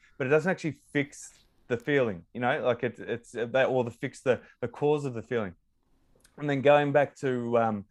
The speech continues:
I guess, things I'd learned about my, my childhood. This is going way back to the things we spoke about before, but it, what, one of the greatest things I've learned about, uh, through, through my studies, uh, i-,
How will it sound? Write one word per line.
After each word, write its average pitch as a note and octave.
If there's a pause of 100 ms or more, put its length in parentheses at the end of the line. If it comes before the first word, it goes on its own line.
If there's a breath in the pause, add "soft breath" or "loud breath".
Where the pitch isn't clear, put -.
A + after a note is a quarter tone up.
(220 soft breath)
I C3
guess, B2+ (140)
things C3
I'd A2+
learned A#2
about A#2
my, G#2+ (120)
my A2+
childhood. A#2
This A2+
is A2
going G2
way G2
back G2
to G2
the G2+
things A2
we G#2+ (100)
spoke A2
about G#2+
before, B2+
but A2+ (840 soft breath)
it, C#3+
what, D3
one D#3+
of D#3
the C#3+
greatest D3
things D#3
I've B2
learned B2+
about, A2+ (180)
uh, A2
through, B2
through C3
my A2+
studies, A2+ (460 soft breath)
uh, A2 (120)
i-, A#2